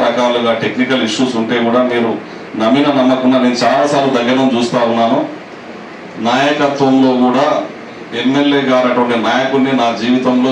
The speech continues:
చూడలేదు. వాస్తవంగా చెప్తా ఉన్నాను, వాస్తవంగా చెప్తా ఉన్నాను. అటువంటి ఏ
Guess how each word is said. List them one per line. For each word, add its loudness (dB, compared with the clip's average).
చూడలేదు. 0
వాస్తవంగా 0
చెప్తా -2
ఉన్నాను, 0
వాస్తవంగా 0
చెప్తా -2
ఉన్నాను. 0
అటువంటి 2
ఏ 2